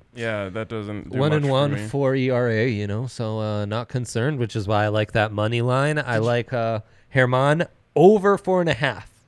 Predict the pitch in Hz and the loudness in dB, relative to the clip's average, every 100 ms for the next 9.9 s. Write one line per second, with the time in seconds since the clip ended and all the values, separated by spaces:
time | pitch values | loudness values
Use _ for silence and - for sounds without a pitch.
0 | _ 139 135 160 190 196 170 120 - - | _ -4 -2 4 6 8 6 0 -4 -8
1 | 123 - 165 190 185 160 131 113 113 113 | -8 -2 2 2 2 0 0 -2 -2 -4
2 | 113 113 107 104 87 85 113 - 107 95 | -2 -2 -2 -2 -2 -2 -2 -2 -8 -12
3 | 107 104 107 123 120 110 117 113 107 107 | -14 -12 -4 -2 -2 -4 -6 -6 -6 -6
4 | 98 - 85 - _ _ _ - 254 - | -6 -8 -14 -16 _ _ _ -2 -2 0
5 | 220 160 - - - _ _ _ _ _ | 0 0 -2 -14 -20 _ _ _ _ _
6 | _ _ _ _ _ _ _ _ 165 151 | _ _ _ _ _ _ _ _ -10 -6
7 | 208 294 262 - - - 190 147 156 160 | 0 2 2 2 0 2 0 0 0 0
8 | 156 - 127 139 151 135 120 127 113 113 | -2 -6 -4 -2 -2 -4 -4 -4 -4 -6
9 | 135 139 147 - 127 139 160 156 160 | -4 -6 -6 -8 -8 -8 -6 -6 -6